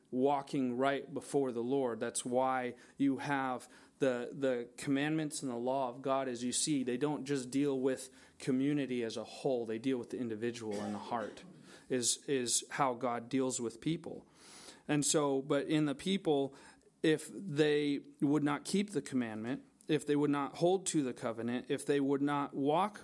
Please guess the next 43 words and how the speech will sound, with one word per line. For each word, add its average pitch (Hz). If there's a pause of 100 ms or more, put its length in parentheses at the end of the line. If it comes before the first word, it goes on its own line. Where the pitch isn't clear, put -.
(120)
rightly 147
before 135
the 123
Lord, 131 (300)
it 143
would 139
not 147
just 156
affect - (1000)
them 143
individually. 120 (200)
It 127
would 123
affect -
them 113
as 107
a 101
whole 104 (420)
as 113
well. 110 (280)
And 139
that's 131
what 131
we 127
see. 123 (320)
Uh, 135
they're 156
profaning 170
the 143
covenant 147
of 131
the 127
fathers, 139
and 127
in 123
doing 143
that, 123
they're 127
dealing 131
treacherously 117
with 104
one 110
another. 104